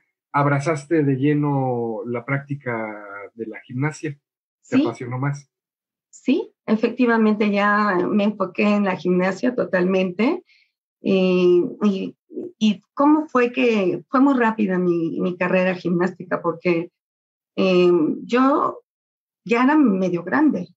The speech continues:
Speaker 2: Realmente ahorita las niñas ya empiezan a los cuatro o cinco años a, a,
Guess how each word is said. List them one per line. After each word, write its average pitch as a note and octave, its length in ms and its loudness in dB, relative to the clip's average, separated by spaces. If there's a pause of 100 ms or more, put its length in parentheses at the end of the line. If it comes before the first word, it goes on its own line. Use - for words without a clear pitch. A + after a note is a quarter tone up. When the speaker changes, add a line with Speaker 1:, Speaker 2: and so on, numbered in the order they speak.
(160)
Speaker 2:
Realmente G#3 500 2
ahorita G3+ 300 -2
las F3+ 160 -2
niñas F#3 280 -2
ya F#3 80 -2
empiezan F#3 440 -2
a E3+ 80 0
los E3 160 -6
cuatro F3 240 -4
o - 40 -6
cinco E3 280 -6
años F2+ 400 -2 (400)
a, F3 120 0
a, E3+ 520 -2